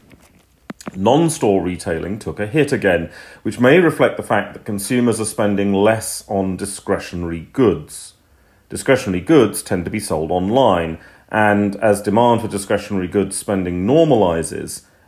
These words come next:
a disproportionate decline in online retailing is not perhaps that surprising. From Japan, the national consumer price inflation data for March was largely as expected. Japan still has deflation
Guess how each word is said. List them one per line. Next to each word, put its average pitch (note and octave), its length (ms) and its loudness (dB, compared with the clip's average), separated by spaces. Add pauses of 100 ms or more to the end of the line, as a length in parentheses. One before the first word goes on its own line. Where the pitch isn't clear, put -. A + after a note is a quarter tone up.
a F#2+ 220 0
disproportionate B2 960 2
decline F2 380 -2
in F2+ 100 0
online F2+ 380 0
retailing F#2+ 500 -2
is G2 140 -4
not A#2+ 260 -4
perhaps G2 420 -8
that - 380 -4
surprising. E2+ 640 -6 (1800)
From C3+ 160 2
Japan, C#3+ 560 2
the A2+ 180 0
national B2 400 0
consumer A2 340 -2
price A#2 340 0
inflation G2+ 480 -2
data G2+ 260 0
for G2 140 -8
March G2+ 540 2
was F#2+ 200 -4
largely F#2+ 480 2
as E2+ 120 -4
expected. - 640 -4 (640)
Japan E3+ 460 2
still D3 260 0
has B2 340 0
deflation F2+ 1160 -2